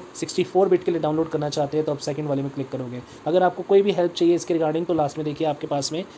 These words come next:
third एक कॉलम है, उसके अंदर download का option दिया हुआ है help का, तो आप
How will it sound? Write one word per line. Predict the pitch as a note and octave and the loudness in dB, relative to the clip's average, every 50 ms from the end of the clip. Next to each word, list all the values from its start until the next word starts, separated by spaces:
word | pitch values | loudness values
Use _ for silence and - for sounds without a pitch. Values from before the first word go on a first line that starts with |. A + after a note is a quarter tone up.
| - - - | -20 -14 -4
third | - F3 F#3 G3 F#3 | 2 4 4 6 6
एक | F3+ F3+ - | 4 2 2
कॉलम | E3+ D#3 D3+ D#3 D#3+ | 0 2 2 2 2
है, | D#3 E3 E3 F3 G3 F#3+ - - - - | 2 0 0 0 0 -2 -6 -16 -6 -6
उसके | D#3+ - - F#3 | -6 -2 0 0
अंदर | E3+ E3 D#3+ E3 F3 E3+ | 0 2 2 2 2 4
download | D3+ D3 D3 D3+ D3+ D#3+ D#3+ D3 | 4 2 2 4 4 4 4 4
का | E3 D#3+ D#3 | 4 2 2
option | D#3 - C#3 C#3 - E3 D#3 | 2 0 -2 -6 -4 -4 -2
दिया | D#3 D#3 D3 | 0 0 2
हुआ | D3 D3 D3 | 2 2 0
है | D#3 E3 D3+ | 0 0 -2
help | D3 C#3 C#3 - - | -4 -4 -6 -4 -2
का, | E3 G#3 - - - - - - | -2 -2 -2 -4 -12 -16 -8 -2
तो | E3 | 0
आप | D#3+ D#3 D#3 | 0 0 0